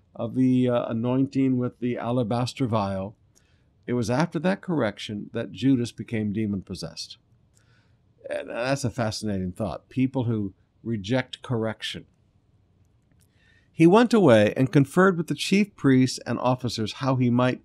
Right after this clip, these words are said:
betray him to them. All right, so this took place on Wednesday. But I notice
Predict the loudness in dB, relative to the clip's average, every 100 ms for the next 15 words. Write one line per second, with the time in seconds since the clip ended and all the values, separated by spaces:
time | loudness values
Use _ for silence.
0 | -8 -8 -8 0 2 2 2 0 -4 -8
1 | _ _ -16 -6 2 6 6 2 -4 -2
2 | -2 -4 -10 _ _ _ _ _ _ -10
3 | -6 -4 -6 -8 0 0 0 -2 -4 -4
4 | -2 0 -2 -4 -4 -4 -4 -6 -6 -2
5 | -2 -4 -6 -8 -8 -18 _ _ _ _
6 | _ _ _ _ _ _ _ _ _ _
7 | _ _ _ _ _ _ 0 2 4 4
8 | 2 -2